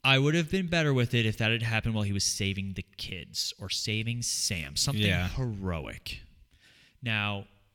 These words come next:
Speaker 1: they've said the entire show that hunters die all the time because of things like this. Like, any
Speaker 2: Yes.
Speaker 1: hunt can go bad. And we've seen it happen. There was the
Speaker 2: Oh, yeah.
Speaker 1: episode, uh, I forget what season it was, but where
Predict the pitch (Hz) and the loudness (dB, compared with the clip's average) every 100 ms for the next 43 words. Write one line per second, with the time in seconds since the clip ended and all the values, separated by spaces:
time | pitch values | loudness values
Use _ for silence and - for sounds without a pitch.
0 | _ 170 196 - 190 131 127 110 117 101 | _ 0 2 0 0 2 0 0 -2 -2
1 | - 82 69 - - - - - 101 - | -2 -6 -10 -14 -20 -20 -20 -8 -6 -2
2 | 143 151 170 135 117 110 107 107 131 147 | -2 0 -2 4 6 8 6 4 2 0
3 | 127 113 107 107 101 - 110 104 98 95 | 2 2 2 0 -4 -6 -4 -4 -4 -6
4 | 87 82 - - 95 95 123 156 151 - | -6 -10 -10 -8 -2 4 8 8 6 6
5 | 131 117 - 113 107 98 95 - - - | 2 2 0 0 2 -4 -4 -8 -14 -14
6 | - - - - - 247 285 294 190 113 | -20 -20 -20 -6 -2 2 2 2 0 2
7 | 110 135 135 135 143 190 160 139 135 131 | 2 2 0 4 4 6 6 6 6 6
8 | 131 131 123 - - 139 160 160 147 127 | 4 2 -2 -8 -12 -8 -4 -2 -2 -2
9 | 120 117 113 110 117 107 107 | -2 -4 -2 -4 -2 -2 -2